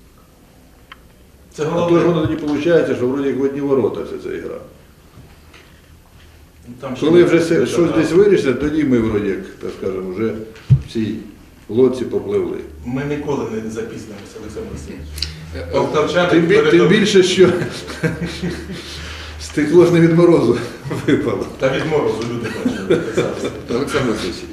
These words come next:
Speaker 3: Юрій Борисович,
Speaker 2: Ну,
Speaker 3: я,
Speaker 2: давайте.
Speaker 3: я хочу сказати кілька слів. Ну, по-перше, ми вже співпрацюємо, і мені приємно, що мої колеги, е, сьогодні тут за цим столом і,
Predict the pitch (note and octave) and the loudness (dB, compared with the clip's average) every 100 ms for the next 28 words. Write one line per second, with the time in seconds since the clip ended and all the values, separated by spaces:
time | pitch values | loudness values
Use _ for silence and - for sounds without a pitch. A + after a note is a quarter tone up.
0 | - A#2 D3+ C3 G#2 A2 A#2+ C3+ C#3+ C#3 | -10 -2 0 0 -2 -2 -2 0 4 4
1 | - E3 - E3+ D#3+ - D3+ C#3 B2+ - | 4 4 4 2 0 -2 -2 4 2 2
2 | C#3 C3 D3+ - F#3+ F3+ - - - - | -4 -4 -4 -4 -2 -4 -4 -12 -16 -14
3 | D3 D#3 - C3+ - B2+ A#2+ - A#2+ B2+ | -6 -4 0 -2 -2 -2 -2 -2 -4 -2
4 | A#2 A#2 A#2 A2 - - - - C3 C3 | -2 0 0 -2 -8 -12 -10 -8 -4 -4
5 | B2+ F#3+ D#3+ A#2+ G#2+ G#2+ A2+ A2+ A#2 A#2 | -2 2 2 2 -2 -2 -2 0 -2 -2
6 | B2+ B2 A2+ G#2+ - G#2+ G2 G2+ A2 A2+ | 0 0 0 -4 -6 -6 -4 -2 0 0
7 | A2 D3+ D#3 G2+ G2+ F#2+ - - - A2+ | -2 -2 0 -2 -4 -8 -12 -16 -8 -4
8 | G#2+ A#2+ A#2 A2+ A2+ A#2 A2 A#2 B2+ A#2+ | -4 0 0 0 -2 -6 -4 -4 -4 -6
9 | - D#3+ F#3 E3+ B2+ - A2+ | -4 -2 -2 -4 -6 -4 -2